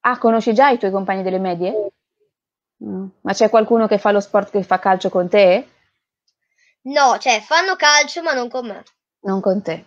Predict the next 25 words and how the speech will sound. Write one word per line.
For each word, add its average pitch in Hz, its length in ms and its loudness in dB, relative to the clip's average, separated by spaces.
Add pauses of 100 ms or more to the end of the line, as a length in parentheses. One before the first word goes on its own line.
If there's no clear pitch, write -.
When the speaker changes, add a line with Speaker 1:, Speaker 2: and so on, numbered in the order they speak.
(140)
Speaker 1:
E 214 140 2
tu 320 160 0
in 349 60 0
che 330 140 0
squa-, 208 280 2
in 220 160 -2
che, 214 120 0
in 208 220 0
che 208 180 0
ruolo 202 300 2
giochi 202 300 -2
a 233 80 -6
calcio? 196 480 -6 (760)
Speaker 2:
Allora, 220 640 -2 (640)
gioco 247 800 2 (320)
terzino 339 680 -2
sinistro, 247 760 -6
ala 285 240 6
sinistra 311 840 -4
e 208 880 -2 (760)
fascia 254 360 2
sinistra, 208 640 -2 (760)
attaccante, 208 1120 -4
anche 214 280 -4
punta. 196 440 -8